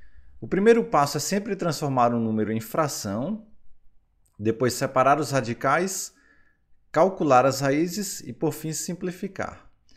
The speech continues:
Tá, como assim? Como assim? Como que eu vou entender esses passos? Eu vou fazer esse mesmo passo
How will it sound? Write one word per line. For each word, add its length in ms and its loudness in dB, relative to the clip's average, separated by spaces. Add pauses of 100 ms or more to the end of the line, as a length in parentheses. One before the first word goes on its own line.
(240)
Tá, 120 0
como 320 0
assim? 400 0
Como 280 -6
assim? 600 -6
Como 220 -2
que 80 -2
eu 60 2
vou 160 -2
entender 260 -2
esses 260 -6
passos? 560 -6 (360)
Eu 80 -4
vou 80 2
fazer 380 2
esse 220 0
mesmo 380 2
passo 640 -2